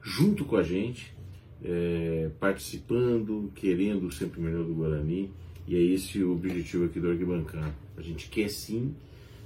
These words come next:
ter voz, a gente quer sim,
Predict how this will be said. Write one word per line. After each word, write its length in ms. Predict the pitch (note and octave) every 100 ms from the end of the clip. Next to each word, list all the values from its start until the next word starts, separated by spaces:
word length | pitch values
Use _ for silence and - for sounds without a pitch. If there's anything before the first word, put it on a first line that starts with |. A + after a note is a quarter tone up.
| -
ter 120 | - F#2+
voz, 580 | G#2 B2 C#3+ - - - - - -
a 20 |
gente 240 | - - -
quer 220 | A2 G2
sim, 440 | - - A2 B2+